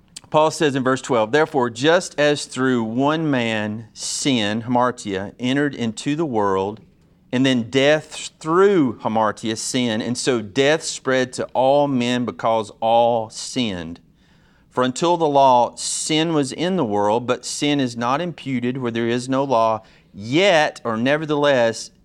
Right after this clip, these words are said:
"death reigned from Adam until Moses." Everyone died. "Even over those who had not sinned in the likeness of the offense of Adam, who is a type of him who was to come," in reference to Jesus.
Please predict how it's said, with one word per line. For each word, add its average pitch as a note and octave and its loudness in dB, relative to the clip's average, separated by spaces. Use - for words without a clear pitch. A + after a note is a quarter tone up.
"death D#3+ 0
reigned C#3+ 0
from A#2 -4
Adam C#3 0
until C3+ -2
Moses." B2+ 0
Everyone C#3+ -2
died. F2+ -4
"Even G3 0
over E3+ 2
those D3 2
who D3+ -2
had C3 0
not C3+ 0
sinned C3+ -2
in B2 -4
the B2 0
likeness C3+ -2
of B2 -8
the A#2+ -4
offense C3 -6
of A#2+ -8
Adam, A2 -2
who A#2 -4
is A2+ -4
a A2+ -2
type A2+ -2
of G#2+ -2
him B2 -4
who A#2 -2
was G2+ -2
to - -12
come," G2+ -8
in F#2 -8
reference - -10
to - -20
Jesus. F2+ -16